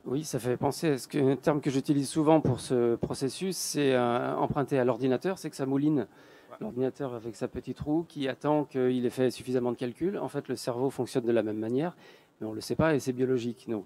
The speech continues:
Speaker 1: on va pas tourner de petite roue, mais c'est exactement la même chose.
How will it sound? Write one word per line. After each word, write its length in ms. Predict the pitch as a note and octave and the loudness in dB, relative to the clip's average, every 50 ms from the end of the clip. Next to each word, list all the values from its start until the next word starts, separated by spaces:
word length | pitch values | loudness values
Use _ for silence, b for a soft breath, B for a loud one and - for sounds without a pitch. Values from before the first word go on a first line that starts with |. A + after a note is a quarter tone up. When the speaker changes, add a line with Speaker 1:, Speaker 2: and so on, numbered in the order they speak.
| - - | -8 -8
Speaker 1:
on 100 | G#2+ G2 | -6 -4
va 100 | G2+ G2 | -4 -4
pas 140 | - B2+ C#3 | -4 -6 -6
tourner 260 | - C3 A#2+ A#2 A2+ | -4 -4 -2 -2 -2
de 40 | - | -2
petite 340 | - C3 - - B2 - - | -4 -6 -4 -4 -8 -10 -10
roue, 180 | B2 D3+ F#3 | -10 -8 -8
mais 120 | F#3+ E3 A2+ | -6 -8 -8
c'est 140 | - - | -8 -10
exactement 420 | A2+ A2 A#2+ C3 - - B2+ B2+ B2 | -10 -8 -8 -10 -8 -6 -4 -2 0
la 80 | A#2+ | 2
même 160 | A#2+ B2 B2 A#2 | 2 0 0 -2
chose. 300 | - - A2+ G#2+ G#2 | -4 -8 -8 -8 -10